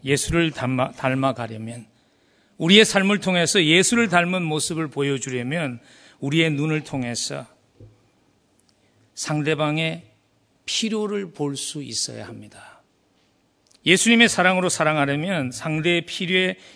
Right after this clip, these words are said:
민감한 눈이 되어야 합니다. 오늘 마태는 예수님을 만난 후에요. 그 눈이 예수님의 눈을 닮아서 상대의 필요를 볼 수 있는 눈으로 변한 것을 알 수 있습니다.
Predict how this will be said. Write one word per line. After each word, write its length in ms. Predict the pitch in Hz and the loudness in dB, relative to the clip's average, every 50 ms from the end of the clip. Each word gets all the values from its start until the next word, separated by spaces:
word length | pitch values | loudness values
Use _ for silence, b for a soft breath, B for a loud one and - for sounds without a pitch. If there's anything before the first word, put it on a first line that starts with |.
| B B | B B
민감한 680 | 147 143 165 175 175 170 170 170 170 170 165 160 147 | -4 -2 -2 0 0 0 -2 -2 -2 -2 -4 -4 -4
눈이 440 | 131 135 135 139 147 151 156 160 - _ _ _ _ _ _ _ _ _ | -4 -4 -4 -4 -4 -6 -6 -10 -12 _ _ _ _ _ _ _ _ _
되어야 400 | - 135 131 123 120 123 120 120 | -6 -4 -2 -2 -2 -2 -4 -6
합니다. 420 | 104 101 113 110 110 110 107 - - - - _ _ _ _ _ _ _ _ B B B B B B B B | -8 -12 -14 -16 -16 -18 -18 -20 -20 -20 -20 _ _ _ _ _ _ _ _ B B B B B B B B
오늘 200 | 185 196 240 247 | 6 6 8 8
마태는 720 | 214 170 165 165 - 214 220 247 208 160 147 165 220 - - b b b b b b b | 8 6 4 4 4 4 4 4 4 4 2 -2 -4 -8 -12 b b b b b b b
예수님을 500 | 143 165 190 - 233 233 240 247 247 233 | 4 4 4 6 4 4 4 4 4 4
만난 380 | 208 175 151 151 151 147 147 147 | 4 4 2 2 2 2 0 0
후에요. 560 | 139 139 139 143 151 139 123 120 135 156 - - _ - | 0 0 0 0 -2 -2 -4 -4 -6 -8 -10 -14 _ -4
그 100 | - 170 | -2 -2
눈이 640 | 170 160 131 135 160 170 175 185 175 120 98 _ _ _ _ _ _ _ _ _ _ _ _ _ _ _ _ _ _ _ _ _ _ _ _ _ _ _ - | -2 -2 -2 -6 -6 -4 -2 -2 -4 -4 -8 _ _ _ _ _ _ _ _ _ _ _ _ _ _ _ _ _ _ _ _ _ _ _ _ _ _ _ 0
예수님의 640 | 135 160 185 180 - - 214 208 214 208 208 208 185 | 4 4 4 4 2 0 0 0 0 0 -2 -2 -2
눈을 340 | 156 156 170 170 170 165 | -4 -4 -4 -4 -4 -6
닮아서 720 | 143 - 143 139 135 135 127 117 - - - 147 156 165 160 - b b b b b b b | -6 -6 -6 -6 -4 -4 -6 -6 -8 -8 -8 -8 -8 -10 -12 -16 b b b b b b b
상대의 680 | b - - - 170 160 160 160 160 180 175 175 170 175 | b -10 -8 -6 -6 -6 -4 -4 -2 -2 -2 -2 -4 -6
필요를 560 | - - - 226 190 220 202 185 202 196 165 | -8 -8 -8 -6 -6 -6 -6 -6 -6 -8 -8
볼 160 | 151 151 147 | -8 -8 -8
수 160 | 139 - - | -6 -8 -8
있는 280 | 147 139 139 139 139 127 | -8 -8 -6 -6 -8 -8
눈으로 380 | 123 127 127 127 123 127 131 123 | -8 -8 -8 -8 -10 -10 -12 -14
변한 400 | - - 127 127 135 139 139 139 | -10 -10 -6 -6 -4 -6 -6 -6
것을 240 | 135 131 - - | -10 -10 -10 -10
알 120 | - 117 113 | -12 -10 -10
수 160 | - - 131 | -12 -14 -12
있습니다. 380 | 117 - - 113 104 101 - | -14 -16 -16 -16 -18 -20 -20